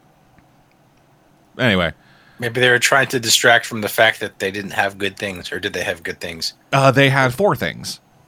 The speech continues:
Speaker 2: Which, which one, which one was the music distraction one?
Speaker 1: Um, so they had a musical, well, they had musical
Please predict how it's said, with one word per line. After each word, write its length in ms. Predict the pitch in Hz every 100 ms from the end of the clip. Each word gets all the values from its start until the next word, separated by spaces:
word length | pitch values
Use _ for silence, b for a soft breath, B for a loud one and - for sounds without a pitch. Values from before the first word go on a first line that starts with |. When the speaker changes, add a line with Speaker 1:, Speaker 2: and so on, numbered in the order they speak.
| _
Speaker 2:
Which, 260 | - 120 -
which 240 | 117 -
one, 280 | 127 120 117 -
which 200 | 123 -
one 220 | 127 117
was 200 | 113 107 -
the 300 | 107 101 98 _ -
music 300 | 107 101 95
distraction 560 | - - 98 98 90 87
one? 220 | 85 82 b b b b b _
Speaker 1:
Um, 920 | 110 107 101 98 95 92 90 85 82 82 _ _ _ _ _ _ _
so 240 | - 135
they 80 | 127
had 140 | 135 135
a 40 |
musical, 380 | 160 202 170 -
well, 120 | 135
they 80 | 143
had 100 | 160
musical 400 | 208 208 190